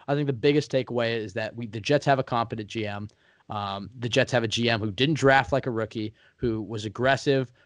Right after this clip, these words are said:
uh, but not overly aggressive. You know, he, he, he was aggressive, uh, in, in the things that we wanted him to target when it came to receiver and offensive line early on in the draft. And then he, he was patient, though. He traded down. He added more picks. He didn't rush things. He didn't,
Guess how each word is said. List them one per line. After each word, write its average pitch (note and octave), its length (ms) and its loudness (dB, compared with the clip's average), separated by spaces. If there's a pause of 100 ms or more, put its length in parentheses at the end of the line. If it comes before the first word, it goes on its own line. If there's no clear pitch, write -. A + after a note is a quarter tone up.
(140)
uh, G#2 160 -8
but B2 120 -2
not E3+ 160 4
overly E3 440 6
aggressive. B2+ 520 0
You A2+ 80 -8
know, G#2+ 120 -4
he, A2 160 -6
he, A2 320 -8
he A#2+ 80 -4
was A#2+ 120 -2
aggressive, C3+ 560 2
uh, G#2+ 380 -4
in, A2 140 -8
in A2 220 -8
the G#2+ 80 -6
things A#2+ 260 -2
that A2+ 100 -2
we B2 160 2
wanted A#2+ 320 2
him G#2+ 80 -6
to A2 100 -6
target G#2+ 300 0
when G#2 100 -8
it G2+ 60 -8
came G#2+ 200 -6
to G2+ 100 -6
receiver G#2 400 -2
and G#2 80 0
offensive G2 340 -2
line G2+ 400 0 (160)
early B2 260 6
on G#2+ 140 0
in G#2 80 -2
the G2+ 60 -6
draft. G#2 340 0 (260)
And C3 140 2
then D3 100 8
he, C#3+ 220 6
he D3+ 140 4
was D3+ 120 4
patient, E3+ 500 4
though. D#2 240 -10 (220)
He A2+ 140 -4
traded C#3 400 4
down. C3 300 4
He A#2 120 -4
added B2 280 0
more B2 180 0
picks. A#2 460 -4 (240)
He A#2 120 -6
didn't C3+ 260 2
rush C3 360 2
things. A#2 400 -4
He A#2 80 -2
didn't, C3+ 220 -2